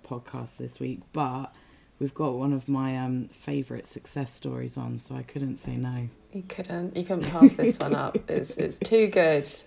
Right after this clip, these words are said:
Speaker 1: And I haven't asked, sorry, how are you, Sam? Are you good?
Speaker 2: Oh, thanks for asking. I'm fine, thank you. Yes,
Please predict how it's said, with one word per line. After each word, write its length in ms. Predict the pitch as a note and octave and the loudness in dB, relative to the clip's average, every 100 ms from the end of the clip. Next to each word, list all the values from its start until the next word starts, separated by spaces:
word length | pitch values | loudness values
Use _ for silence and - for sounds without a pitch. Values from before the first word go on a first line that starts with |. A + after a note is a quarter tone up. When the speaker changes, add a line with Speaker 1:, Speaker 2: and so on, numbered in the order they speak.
| - _ - | -20 _ -4
Speaker 1:
And 100 | F3+ | -2
I 40 | |
haven't 220 | F3 G3 F#3+ | 0 2 4
asked, 240 | D#3+ D#3 | 2 0
sorry, 180 | D3+ C#3+ | -2 0
how 160 | D#3 D#3 | 2 2
are 160 | D3+ | 2
you, 100 | C#3 | 0
Sam? 340 | C#3 C#3+ C3 C3 | -4 -6 -2 -2
Are 20 | |
you 120 | C3 | -2
good? 300 | B2+ B2+ A#2+ - - - - - | -2 -4 -6 -12 -20 -20 -20 2
Speaker 2:
Oh, 220 | G3 F#3 F3 | 8 8 6
thanks 260 | G3+ F3 C#3+ | -2 -4 -2
for 80 | E3 | -4
asking. 440 | D#3+ D#3 D#3 D3+ | -4 0 0 0
I'm 280 | - F#3 F#3 | 0 2 0
fine, 480 | F#3 F#3+ E3 D#3 D3+ | 0 -2 0 0 -2
thank 400 | D#3+ D3+ - - | -2 -2 -2 2
you. 80 | D3 | 4
Yes, 440 | D3 D3+ D3+ D3+ | 4 4 2 0